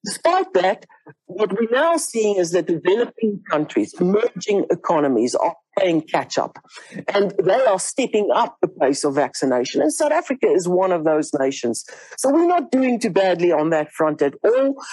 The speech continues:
Um, we have already administered about ten million, uh, doses, uh, which is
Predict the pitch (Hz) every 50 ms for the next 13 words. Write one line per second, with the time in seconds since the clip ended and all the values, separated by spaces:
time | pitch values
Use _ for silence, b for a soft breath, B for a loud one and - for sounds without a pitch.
0 | B B B - 185 196 196 214 214 - - 233 220 277 302 302 277 247 240 190
1 | - - - _ - - 226 226 220 240 247 214 233 214 202 190 - 185 208 220
2 | 240 240 214 - - - 214 208 - - - - 180 170 160 190 196 180 170 170
3 | - - - 254 233 226 214 196 202 214 214 208 208 202 196 190 190 185 170 B
4 | B B B B B 151 175 156 196 190 202 247 240 - 285 277 311 294 - -
5 | - - 165 175 175 175 170 170 160 185 190 185 - 180 160 156 156